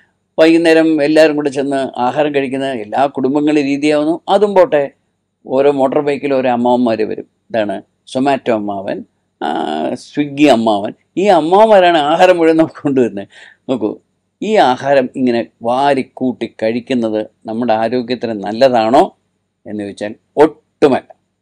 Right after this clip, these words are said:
മലയാളികൾക്ക് ഇപ്പം ആരോഗ്യമില്ല, അതാണ് സത്യം. എങ്ങനെ അറിയാം?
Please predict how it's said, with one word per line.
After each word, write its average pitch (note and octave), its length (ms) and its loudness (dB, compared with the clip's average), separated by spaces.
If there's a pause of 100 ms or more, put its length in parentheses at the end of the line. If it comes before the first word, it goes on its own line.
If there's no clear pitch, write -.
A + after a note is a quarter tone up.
(420)
മലയാളികൾക്ക് C3+ 520 2
ഇപ്പം A#2+ 280 -2
ആരോഗ്യമില്ല, G#2+ 760 -6
അതാണ് G2 220 -14
സത്യം. - 340 -20 (380)
എങ്ങനെ C#3+ 200 2
അറിയാം? F#2 220 -10